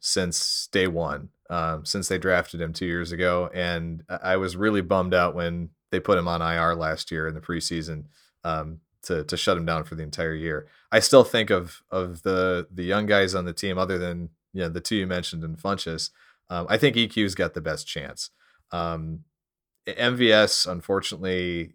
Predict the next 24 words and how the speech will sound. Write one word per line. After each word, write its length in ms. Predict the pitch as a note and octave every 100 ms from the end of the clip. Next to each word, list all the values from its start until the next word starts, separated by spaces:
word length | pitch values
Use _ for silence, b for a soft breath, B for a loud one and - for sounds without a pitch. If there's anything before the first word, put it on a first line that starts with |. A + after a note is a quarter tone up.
| _
you 80 | F#2
know, 140 | D#2
th-, 220 | D2 E2+ -
this 220 | F#2 -
last 340 | F#2+ F#2+ - F#2
year 420 | F#2 F2+ E2+ E2
was, 260 | F#2 E2+ -
seemed 420 | - - G2+ E2
like 140 | F2+
it 60 | F2
was 180 | E2+ E2+
really 320 | G#2 G#2+ F#2
a 60 | F2
major 280 | F2+ F2
struggle 360 | E2 - E2 E2
for 160 | - D#2+
him. 340 | E2 D#2+ E2 b b b -
Um, 520 | D#2 D#2+ D#2+ D#2+ D#2+ _
and 480 | F2 E2+ F2 E2+ E2 G2
if 180 | G#2
they 140 | - F#2+
get 260 | F#2+ G#2+
a 40 | G#2+
guy, 380 | F2+ F#2 F2+